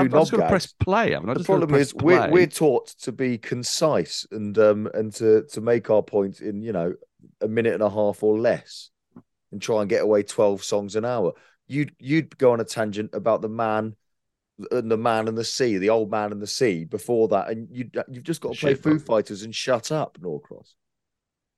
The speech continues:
Speaker 1: I could learn. I could have a couple of practice sessions.
Speaker 2: You can't teach an og-, the dog, <laughs> a dog old tricks.
Speaker 1: <laughs>
Speaker 2: That's not an expression. You can't <laughs> teach an old dog tricks. <laughs>
Speaker 1: I see, yeah.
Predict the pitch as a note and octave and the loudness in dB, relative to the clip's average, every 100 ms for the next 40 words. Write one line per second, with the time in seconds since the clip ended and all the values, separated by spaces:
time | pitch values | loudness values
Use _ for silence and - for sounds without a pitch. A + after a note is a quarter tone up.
0 | _ - G#4 - F2+ G2 E3 E4 - - | _ -12 -10 -6 -2 0 0 -4 -10 -14
1 | F4+ G3 C#3+ - - G#2 - - - A2 | -6 -4 -4 -6 -8 -6 -6 -6 -8 -6
2 | C3 B2 A3 - - _ A#2 C3+ - C#3+ | -6 -4 -6 -8 -18 _ -12 -12 -6 -4
3 | D3+ D3+ - C#3 - A#2+ A2+ A2 - _ | -4 -6 -6 -8 -6 -4 -2 -2 -4 _
4 | _ - G#2 E2+ A2+ - A2 A#2 C3+ A2 | _ -2 0 0 -2 -2 -4 -2 -4 0
5 | - A#2+ A2 G#2 - - - - - - | 2 4 6 4 2 0 0 0 -4 -8
6 | - - - - - - - - - - | -14 -14 -14 -16 -18 -16 -16 -16 -18 -18
7 | - - - - - - D#3 - - - | -12 -6 -6 -6 -12 -12 -12 -14 -16 -8
8 | C3+ D3+ A2+ G2+ - G#2+ F#2+ - C3+ - | -4 0 2 2 0 2 2 0 -8 -8
9 | B2 D#3+ D3 D3+ B2 D3 - B2 A#2+ C#3+ | 2 4 4 2 -2 -2 0 0 2 2
10 | C3+ A#2+ A2+ - - F#2+ D2+ - - - | 2 0 0 -4 -6 -6 -6 -12 -20 -20
11 | - - - - - F3 F3 F3+ E3+ - | -20 -20 -18 -18 0 2 4 2 2 4
12 | C3+ A#2+ G#2 G2 | 4 4 2 2